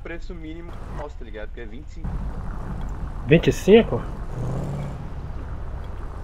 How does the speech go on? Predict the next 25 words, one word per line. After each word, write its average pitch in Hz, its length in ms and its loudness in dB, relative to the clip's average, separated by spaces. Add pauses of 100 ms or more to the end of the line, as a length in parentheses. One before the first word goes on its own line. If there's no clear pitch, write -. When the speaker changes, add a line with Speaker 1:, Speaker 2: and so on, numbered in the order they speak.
(1400)
Speaker 2:
Vinte 147 160 2
e - 40 -4
cinco - 180 6
por 131 140 0
cento, - 260 10
você 139 100 8
falou? 185 320 8 (1400)
Speaker 1:
Isso, 135 400 2
isso. 123 400 -2 (960)
Speaker 2:
Então, 214 260 10
eu 160 60 12
tô 160 120 10
com 226 300 12
um 226 40 10
pouco 220 300 8
de 185 100 0
dinheiro 202 340 12
aí, 190 80 12
tá 170 100 10
ligado? 151 220 12
Que - 60 4
eu - 40 8
comprei 147 260 10
esse - 140 8
Camaro. 131 580 8